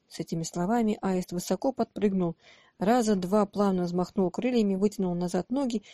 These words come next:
и взмыл вверх. Ещё раз взмахнув крыльями, поплыл в вышине. Белые перья его так и светились на солнце, голова и шея устремились вперёд. "Какой полёт, какая скорость!"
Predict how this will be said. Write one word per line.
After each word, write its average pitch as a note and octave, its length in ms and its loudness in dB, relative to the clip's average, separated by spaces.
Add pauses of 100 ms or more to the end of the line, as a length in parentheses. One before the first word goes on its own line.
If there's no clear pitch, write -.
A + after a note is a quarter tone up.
(180)
и C4 100 2
взмыл E3+ 480 -2
вверх. D#3+ 460 -6 (520)
Ещё B3 300 0
раз A#3+ 220 0
взмахнув G#3+ 460 -2
крыльями, A3 440 0
поплыл G3+ 400 0
в F3+ 40 -6
вышине. D#3+ 520 -4 (540)
Белые A#3 360 6
перья A#3+ 400 2
его G#3 180 2
так A#3+ 260 -2
и A#3+ 40 2
светились G#3+ 520 -4
на F#3 100 0
солнце, F3+ 500 -4 (380)
голова F#3 360 4
и F#3 100 4
шея A3+ 340 2
устремились G3+ 640 0
вперёд. G3 500 2 (400)
"Какой C4+ 360 0
полёт, G3+ 500 0
какая A3+ 400 -2
скорость!" - 680 -2